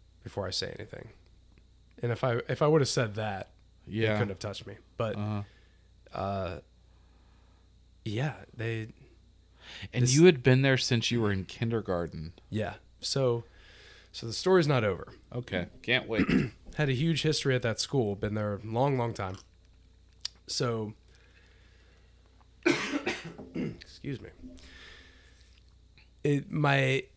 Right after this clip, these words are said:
Speaker 1: I get expelled. My dad calls the superintendent. He goes in for a private meeting with him. He, to this day, I don't know what was said in that meeting, but he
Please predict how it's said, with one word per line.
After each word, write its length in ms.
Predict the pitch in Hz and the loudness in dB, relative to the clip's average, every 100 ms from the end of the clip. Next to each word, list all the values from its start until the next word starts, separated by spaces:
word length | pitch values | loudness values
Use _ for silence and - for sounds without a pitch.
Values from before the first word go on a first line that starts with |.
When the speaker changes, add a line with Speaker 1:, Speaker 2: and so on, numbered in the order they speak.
| - - - | -6 -4 0
Speaker 1:
I 100 | 131 | 2
get 140 | 165 | 4
expelled. 500 | 196 - 131 107 107 - - - - - - - - - | 4 4 0 -2 -4 -10 -14 -16 -18 -20 -20 -20 -10 -2
My 100 | 117 | 2
dad 340 | 135 135 127 | 4 4 2
calls 340 | - 117 110 - | 0 0 0 -2
the 40 | |
superintendent. 600 | - 110 104 - 95 101 | -4 -4 -4 -4 -4 -4
He 140 | 110 113 | -4 0
goes 240 | 117 110 | 0 0
in 80 | 104 | -2
for 120 | 110 | -4
a 40 | - | -4
private 360 | - 101 98 92 | -2 -2 -4 -8
meeting 260 | 92 92 | -10 -10
with 120 | 90 | -10
him. 260 | 98 92 90 - - _ _ _ - - - - - _ _ - | -8 -8 -10 -16 -20 _ _ _ -20 -20 -20 -20 -20 _ _ -12
He, 520 | - 123 117 110 104 - - - - - - - - - - - - - - - - | -8 -4 -2 0 -2 -6 -18 -20 -20 -20 -20 -20 -20 -20 -20 -20 -20 -20 -20 -20 -10
to 100 | - | 0
this 180 | 165 170 | 2 2
day, 220 | - 143 | 4 4
I 100 | 127 | 4
don't 160 | 120 117 | 2 0
know 100 | 113 | 0
what 260 | 113 113 101 | 0 -2 0
was 100 | - | 0
said 240 | 120 104 | 2 0
in 60 | 98 | -2
that 140 | 90 | -4
meeting, 300 | 90 87 95 - - 113 | -4 -6 -10 -14 -20 -8
but 280 | 131 110 - - - - - - - - - - - - - - - - - - - - - - | -4 -4 -6 -16 -20 -20 -20 -20 -20 -20 -20 -20 -20 -20 -20 -18 -18 -18 -20 -20 -20 -20 -16 -8
he 400 | 120 123 113 | -4 0 -2